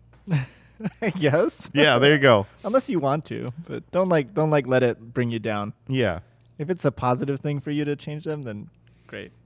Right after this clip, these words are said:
Speaker 1: I don't
Speaker 2: Mm-hmm.
Speaker 1: know. That's my, that's my addition.
Speaker 2: Yeah.
Speaker 1: If you're, like, if you're, like, a mass murderer, you're like, "Oh, thanks, Michael.
Speaker 2: <laughs>
Speaker 1: You're right. I should embrace this and kill you all." Then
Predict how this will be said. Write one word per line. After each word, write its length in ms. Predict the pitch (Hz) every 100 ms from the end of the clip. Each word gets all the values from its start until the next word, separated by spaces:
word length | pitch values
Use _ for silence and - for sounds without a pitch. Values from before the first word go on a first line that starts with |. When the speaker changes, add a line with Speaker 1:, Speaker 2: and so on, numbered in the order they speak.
| _ -
Speaker 1:
I 40 | 101
don't 40 | 98
Speaker 2:
Mm-hmm. 80 | 87
Speaker 1:
know. 80 |
That's 180 | 117 143
my, 240 | 143 113 95 -
that's 180 | 147 -
my 240 | 123 104 - -
addition. 400 | 120 113 117 117
Speaker 2:
Yeah. 360 | 107 107 95 113 _ _
Speaker 1:
If 80 | -
you're, 100 | 165
like, 320 | 147 127 - -
if 100 | 143
you're, 140 | 165
like, 120 | 147
a 60 | 123
mass 300 | 123 127 135
murderer, 260 | 127 127
you're 140 | 131 139
like, 160 | 143 185
"Oh, 160 | 214
thanks, 320 | 202 240 254
Michael. 460 | - 254 - 156 208 -
Speaker 2:
<laughs> 880 | 277 - - - - - - - -
Speaker 1:
You're 120 | 262
right. 280 | 233 185 175
I 120 | -
should 200 | 214 196
embrace 480 | 180 147 170 202 -
this 200 | 127 151
and 140 | 131
kill 200 | 170 226
you 220 | 277 285
all." 400 | 262 226 247 131 - 320 311 - - -
Then 420 | 147 147 135